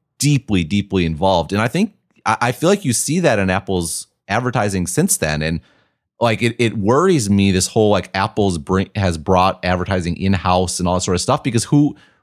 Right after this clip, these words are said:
who has the vision to drive that? Um, and I, I almost worry you see all those things coming to bear, or you saw it come to bear yesterday.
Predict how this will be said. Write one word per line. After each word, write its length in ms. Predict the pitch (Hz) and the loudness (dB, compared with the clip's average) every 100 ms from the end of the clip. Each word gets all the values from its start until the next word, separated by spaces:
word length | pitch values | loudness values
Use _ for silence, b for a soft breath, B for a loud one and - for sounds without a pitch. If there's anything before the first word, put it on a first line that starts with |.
| _ | _
who 340 | 139 156 165 | 0 2 4
has 420 | 147 123 127 113 | 4 2 2 -2
the 180 | 95 104 | 0 0
vision 440 | 85 90 123 135 117 | 0 0 0 0 -2
to 100 | 90 | 0
drive 320 | 95 139 123 | 2 2 0
that? 300 | 76 71 - | -4 -4 -4
Um, 380 | 90 85 85 82 - | 0 0 -2 -4 -2
and 100 | 117 | 0
I, 40 | |
I 180 | 92 113 | 0 2
almost 300 | 117 123 - - | 2 0 -2 -12
worry 300 | 95 110 135 | -2 2 2
you 80 | 110 | 2
see 180 | - 113 - | 0 -4 -2
all 220 | 117 127 120 | 0 2 2
those 240 | 113 110 | 2 2
things 300 | 117 92 78 | -2 -2 -4
coming 460 | - 98 90 87 - _ _ _ _ | -4 -4 -2 -4 -10 _ _ _ _
to 80 | 95 | -4
bear, 460 | 92 90 78 69 - _ _ _ | 0 0 0 -4 -10 _ _ _
or 80 | 95 | -2
you 100 | 95 | 0
saw 260 | - 110 | 2 2
it 80 | - | 0
come 180 | - 95 | -2 -2
to 80 | 82 | 0
bear 400 | 82 78 76 76 _ | -2 -2 -4 -8 _
yesterday. 500 | 90 95 - 62 53 | -6 -6 -6 -12 -16